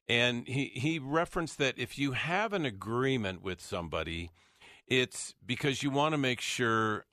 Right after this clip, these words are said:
all the terms are laid out and you do your part and I'll do my part 'cause I don't really know you. I, maybe I trust you. Maybe we'll get to know each other for a long time. And, and this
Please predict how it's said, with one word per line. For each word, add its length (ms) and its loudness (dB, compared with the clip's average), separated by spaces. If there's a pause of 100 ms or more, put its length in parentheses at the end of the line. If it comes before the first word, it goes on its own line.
all 220 6
the 100 -2
terms 440 0
are 140 0
laid 280 2
out 420 -4 (360)
and 160 -2
you 180 0
do 120 0
your 240 2
part 540 2
and 160 -8
I'll 160 4
do 180 -2
my 240 2
part 500 -2
'cause 180 -6
I 120 4
don't 140 0
really 260 2
know 260 2
you. 380 0 (460)
I, 140 4 (160)
maybe 380 2
I 60 2
trust 420 -2
you. 160 0
Maybe 280 -2
we'll 300 -2 (200)
get 180 -2
to 100 -6
know 220 4
each 160 -4
other 180 0
for 140 -2
a 80 2
long 260 2
time. 320 0
And, 140 -2
and 180 0
this 320 -4